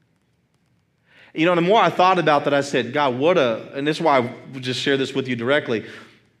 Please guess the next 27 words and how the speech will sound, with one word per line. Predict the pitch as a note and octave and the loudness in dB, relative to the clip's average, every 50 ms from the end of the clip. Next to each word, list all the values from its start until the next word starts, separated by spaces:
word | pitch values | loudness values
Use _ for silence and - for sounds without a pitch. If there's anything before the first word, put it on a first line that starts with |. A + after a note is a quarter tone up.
| _ _ - | _ _ -6
I | D#3 | 0
thought | - G3 F#3 F3+ | 2 2 2 2
for | - F3 | 2 0
a | D#3+ | 0
second, | D3+ - E3+ D#3+ D#3 D3+ | 2 2 0 0 0 0
I'm | C#3+ C#3 C#3 | -2 0 0
like, | C3+ B2+ B2 B2 | 0 0 -2 -2
"How | - - - F#3 F3 | -8 -6 -2 -2 -2
shocking | E3+ - - - F#3 F3+ F3+ F3+ - G3+ F3+ E3+ | 0 -2 -2 0 2 2 0 0 -2 -4 -2 0
would | E3 E3 D#3+ | 0 0 0
it | D3+ C3+ | -2 -4
be | B2+ C3+ B2 G#2+ G2 - - - - _ _ _ _ _ _ _ _ _ _ _ _ _ _ _ _ _ _ _ _ _ _ _ _ _ _ _ _ _ _ _ _ _ | -4 -4 -4 -4 -6 -10 -16 -20 -20 _ _ _ _ _ _ _ _ _ _ _ _ _ _ _ _ _ _ _ _ _ _ _ _ _ _ _ _ _ _ _ _ _
to | - C3+ | -12 -10
spend | - - D#3+ C#3 | -4 -2 -2 -2
your | B2 B2 A2 | -2 -4 -6
whole | - - F3 E3 D#3+ | -2 0 0 2 2
life | D3+ D3 C3 A#2+ - | 2 2 0 0 -2
thinking | - C#3 C#3 B2+ B2+ A#2 | -4 -4 -4 -4 -4 -6
that | A#2 A2+ - | -6 -6 -6
you're | - A2 | -8 -8
born | G#2+ A2+ A2+ B2 A#2 | -8 -6 -6 -6 -6
again, | A2+ A2 A2 G#2+ F#2+ F2 F#2+ - - _ _ _ _ _ _ _ _ _ _ _ _ _ _ _ _ _ _ _ _ _ _ _ _ _ _ _ _ _ _ _ _ _ _ _ | -6 -6 -6 -8 -8 -8 -14 -20 -20 _ _ _ _ _ _ _ _ _ _ _ _ _ _ _ _ _ _ _ _ _ _ _ _ _ _ _ _ _ _ _ _ _ _ _
but | - A#2+ A#2 B2+ | -10 -8 -6 -6
you | B2 | -4
harbor | - - D3+ D3+ C3+ A#2+ A2+ | 0 0 0 0 0 0 -2
unforgiveness | C3 C#3+ D3+ C#3+ D#3 C3+ A#2+ B2+ C3+ B2+ A#2+ A2+ A2 - | -2 -2 -2 -4 -6 -6 -2 -2 -2 -2 -2 -8 -8 -8
and | A2+ G#2 G2+ | -10 -10 -10